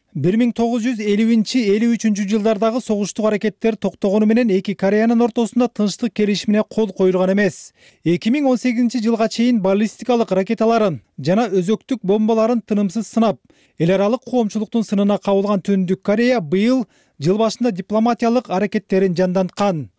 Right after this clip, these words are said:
Кылым жолугушуусу деп сыпатталган А К Ш Түндүк Корея саммити он экинчи июнда Сингапурда өтүп, Корей жарым аралын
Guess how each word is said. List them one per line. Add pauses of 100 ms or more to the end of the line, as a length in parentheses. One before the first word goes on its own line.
Кылым
жолугушуусу
деп
сыпатталган
А
К
Ш
Түндүк
Корея
саммити
он
экинчи
июнда
Сингапурда
өтүп,
Корей
жарым
аралын